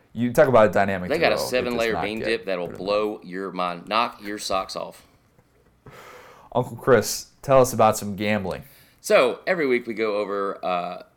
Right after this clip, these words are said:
Speaker 2: the best games, best picks, all that. I had a, I had a good day yesterday. Went nine and six. I mean,
Speaker 1: After a rough start.
Speaker 2: it was a, oh, one and three to start the weekend. It was not great. Um, so, yeah, nine and six. Uh, shout out to our friends at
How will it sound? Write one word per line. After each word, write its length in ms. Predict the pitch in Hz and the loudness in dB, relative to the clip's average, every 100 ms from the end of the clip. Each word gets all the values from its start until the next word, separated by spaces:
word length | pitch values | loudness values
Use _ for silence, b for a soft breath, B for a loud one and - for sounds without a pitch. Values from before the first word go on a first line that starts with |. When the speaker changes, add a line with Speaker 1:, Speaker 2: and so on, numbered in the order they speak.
| _ | _
Speaker 2:
the 320 | 90 98 95 101 | -14 -12 -12 -12
best 440 | 92 127 127 92 | -4 -4 -4 -6
games, 480 | 104 104 107 117 - | -4 -4 -6 -8 -10
best 380 | 87 104 - - | -10 -10 -10 -12
picks, 400 | 117 113 - - | -10 -10 -10 -12
all 200 | 131 143 | -8 -4
that. 240 | 95 104 | -4 -4
I 60 | 151 | -4
had 100 | 143 | -4
a, 180 | 101 110 | -4 -4
I 40 | |
had 80 | 156 | -6
a 40 | |
good 200 | - 123 | -4 -4
day 180 | 104 135 | -2 -2
yesterday. 300 | 101 - 87 | -2 -8 -10
Went 140 | 101 104 | -10 -6
nine 200 | 104 120 | -4 -4
and 100 | 123 | -6
six. 440 | 98 117 - - b b b _ - | -8 -8 -10 -14 b b b _ -10
I 40 | |
mean, 260 | 104 110 104 101 | -6 -6 -6 -8
Speaker 1:
After 180 | 101 | -6
a 40 | 85 | -4
rough 220 | 87 92 | -4 -6
start. 200 | - 95 | -2 0
Speaker 2:
it 40 | |
was 140 | 123 92 | 0 -2
a, 100 | 92 95 | -6 -4
oh, 240 | 104 87 - 85 | -4 -4 -12 -20
one 240 | 85 110 127 | -8 -4 -4
and 140 | 117 | -4
three 200 | 110 107 | -10 -10
to 80 | 85 | -10
start 220 | - 92 | -10 -10
the 60 | 87 | -8
weekend. 240 | 90 87 | -10 -10
It 40 | |
was 140 | 95 87 | -14 -10
not 240 | 92 95 | -10 -8
great. 300 | 95 95 90 b b b b | -4 -4 -6 b b b b
Um, 380 | 117 113 101 101 - b b - | 0 2 0 -4 -16 b b -6
so, 140 | 135 | 0
yeah, 160 | 151 117 | 2 2
nine 240 | 117 151 | 2 0
and 100 | 147 | 0
six. 360 | 131 147 - - _ | -4 -6 -6 -16 _
Uh, 160 | 113 107 | -6 -6
shout 260 | - 175 180 | -4 -2 -2
out 80 | - | -2
to 240 | 156 131 | -6 -6
our 140 | 120 117 | -4 -6
friends 260 | 127 117 | -6 -8
at 240 | - 107 | -4 -6